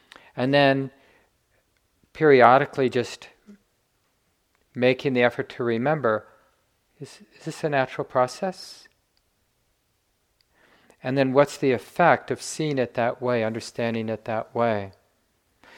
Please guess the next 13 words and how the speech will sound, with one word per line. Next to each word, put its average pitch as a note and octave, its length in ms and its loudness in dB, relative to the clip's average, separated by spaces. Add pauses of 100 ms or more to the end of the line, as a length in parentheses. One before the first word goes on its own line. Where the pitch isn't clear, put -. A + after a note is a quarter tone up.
(180)
Because D#3 280 -2
then F#3+ 220 4
it, D#3+ 200 -2
it D3 160 -4
really F3 260 2
becomes D3 540 -4
easier E3 560 0
to C3 120 -2
see D#3+ 420 0
how D3+ 320 4
that C#3 300 0
natural C#3 460 -2
process C#3 800 2